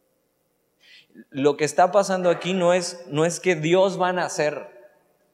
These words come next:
sino que es que Dios va a adherir a su deidad, humanidad.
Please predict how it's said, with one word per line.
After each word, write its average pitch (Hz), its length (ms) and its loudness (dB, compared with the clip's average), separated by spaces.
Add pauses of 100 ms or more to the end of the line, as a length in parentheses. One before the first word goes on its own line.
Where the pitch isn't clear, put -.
(1120)
sino 143 380 -4
que 160 100 -4
es 170 140 -2
que 190 140 2
Dios 165 760 2 (480)
va 147 160 4
a 165 40 4
adherir 165 480 0
a 131 100 -2
su 131 180 -10
deidad, 127 520 2 (680)
humanidad. 120 680 -4